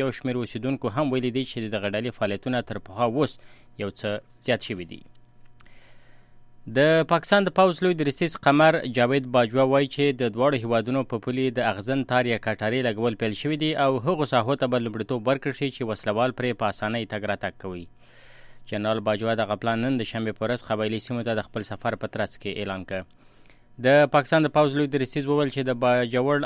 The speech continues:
او مومند ایجنسۍ تر ټولو زیاتې خطرناکې سیمې دي او دا د پوځ لپاره لومړیتوب لري چې اغزن تار پکې نصب کړي. د پوځ په اعلامیه کې ویل شوي چې د افغان مقاماتو سره د پولې په شاوخوا کې د امنیت د ښه والي لپاره خبرې روانې دي.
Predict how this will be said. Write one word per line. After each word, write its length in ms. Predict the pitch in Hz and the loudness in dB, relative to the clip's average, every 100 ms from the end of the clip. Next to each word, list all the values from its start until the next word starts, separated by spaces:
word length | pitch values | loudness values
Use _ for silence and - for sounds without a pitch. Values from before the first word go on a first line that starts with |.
| 123 | 2
او 60 | 120 | 0
مومند 280 | 113 135 139 | 0 -2 -2
ایجنسۍ 420 | 117 117 110 131 120 | -2 -4 -4 -2 -2
تر 60 | 110 | -2
ټولو 240 | 127 123 107 | -2 -2 0
زیاتې 280 | 127 117 - | -2 -2 -8
خطرناکې 440 | 107 113 120 - - | -4 -2 -2 -4 -6
سیمې 160 | 147 147 | -4 -2
دي 80 | 151 | -2
او 40 | 135 127 | -2 0
دا 80 | 131 | 0
د 80 | 123 | 0
پوځ 140 | 127 123 120 120 | -2 -2 -2 -4
لپاره 480 | 117 110 120 120 113 | -2 -2 -2 0 -2
لومړیتوب 480 | 110 113 131 143 143 | -4 -6 -4 -4 -2
لري 120 | 135 | -2
چې 120 | - 117 | -2 -2
اغزن 280 | 110 117 110 | -2 -4 -4
تار 180 | 107 90 | -4 -4
پکې 340 | 98 - 98 98 | -8 -8 -6 -6
نصب 260 | 92 - - | -8 -12 -10
کړي. 120 | 95 - - - - - - 104 | -10 -10 -20 -20 -20 -20 -8 -4
د 120 | 104 120 | 0 0
پوځ 180 | 113 | 0
په 40 | - | 0
اعلامیه 220 | 113 113 | -2 -2
کې 100 | 110 | -4
ویل 160 | 113 101 | -4 -4
شوي 120 | 120 117 | -4 -4
چې 120 | 113 117 | -4 -2
د 100 | 110 | -2
افغان 260 | - 113 110 | -2 -2 -2
مقاماتو 440 | 104 110 110 - - | -4 -2 -2 -4 -4
سره 180 | 113 | -2
د 140 | 107 95 | -2 -4
پولې 260 | 113 107 | -6 -6
په 120 | 104 95 | -8 -4
شاوخوا 280 | 104 123 131 | -4 0 -2
کې 80 | 139 117 | -2 -4
د 80 | 113 | -2
امنیت 260 | 113 113 | -2 -4
د 140 | 113 - | -6 -6
ښه 160 | 107 | -4
والي 240 | 113 131 131 | -2 -2 -4
لپاره 320 | - 131 113 | -2 -2 -4
خبرې 440 | - 101 101 104 104 | -8 -6 -6 -6 -6
روانې 280 | 98 95 90 | -6 -8 -8
دي. 100 | 95 | -10